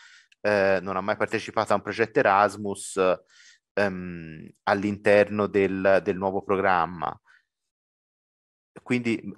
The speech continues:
poi chiaramente se si intende una candidatura che non è andata a buon fine, diciamo sicuramente è, è co-, è un newcomer, nel senso che, eh, non ha partecipato a un progetto, non ha ricevuto un finanziamento perché il progetto non è passato in qualche modo,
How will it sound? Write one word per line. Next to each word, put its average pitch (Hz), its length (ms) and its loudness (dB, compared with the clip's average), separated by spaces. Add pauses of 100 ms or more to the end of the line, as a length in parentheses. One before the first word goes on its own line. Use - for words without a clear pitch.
poi 117 500 4
chiaramente 117 880 2
se - 200 -6
si - 140 -8
intende 107 500 4
una 104 260 0
candidatura 110 600 0
che 110 60 -2
non 107 200 0
è - 20 2
andata 110 320 2
a 117 60 4
buon 131 240 -2
fine, 107 420 -6
diciamo 95 380 -2
sicuramente 107 760 0
è, 85 500 -2
è 82 80 -6
co-, - 220 -6
è 87 180 2
un 92 120 -2
newcomer, 92 640 0
nel 87 140 -10
senso - 340 -6
che, 92 300 -2
eh, 87 380 -4
non 90 160 -2
ha 104 120 4
partecipato 92 600 -6
a - 20 -2
un 92 60 -6
progetto, 92 560 -2
non 92 160 0
ha 95 40 4
ricevuto 104 520 -2
un 107 80 0
finanziamento 95 920 -2 (440)
perché 104 220 -2
il - 40 -2
progetto 92 340 0
non 98 140 0
è 90 80 -4
passato 90 540 0
in 87 80 -10
qualche 87 260 -12
modo, 82 440 -14